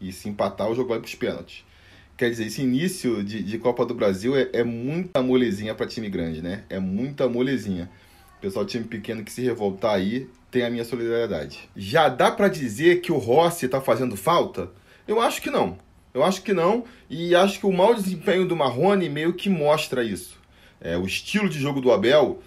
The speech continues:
não é o estilo de jogo que favorece, é, esse atacante mais velocista, né? Que às vezes não tem tanta qualidade técnica, mas tem muita aplicação e muita velocidade.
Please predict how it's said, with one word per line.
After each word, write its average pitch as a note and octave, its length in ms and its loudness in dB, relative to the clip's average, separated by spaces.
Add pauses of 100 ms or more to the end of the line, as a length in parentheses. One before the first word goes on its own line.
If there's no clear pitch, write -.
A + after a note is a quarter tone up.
(120)
não C#3+ 200 0
é F3 40 6
o F3 60 6
estilo E3+ 380 -2
de C#3+ 160 -6
jogo C3+ 360 0
que C#3+ 100 -12
favorece, C3 880 0 (300)
é, A2+ 220 2
esse A#2+ 120 0
atacante C3 600 -2
mais A#2 240 2
velocista, C3 880 -2
né? A#2+ 200 -2
Que A#2+ 100 -6
às F#2 80 -6
vezes A#2 360 -4
não C3 160 -2
tem C3 180 -4
tanta C#3 300 -4
qualidade A#2 480 -2
técnica, C3+ 720 0 (280)
mas A#2+ 460 -2 (160)
tem D3 140 -2
muita D#3+ 260 0
aplicação C#3+ 560 -2
e C#3+ 40 -4
muita D3+ 200 -2
velocidade. C#3+ 800 -2